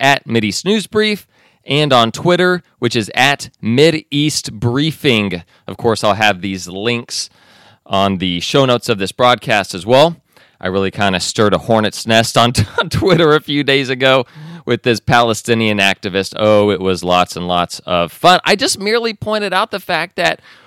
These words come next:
what he was posting was basically justifying the murder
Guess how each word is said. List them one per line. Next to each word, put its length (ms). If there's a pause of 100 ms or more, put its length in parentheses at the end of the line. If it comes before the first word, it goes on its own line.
(180)
what 240
he 180
was 220
posting 840 (800)
was 180
basically 500
justifying 800
the 80
murder 720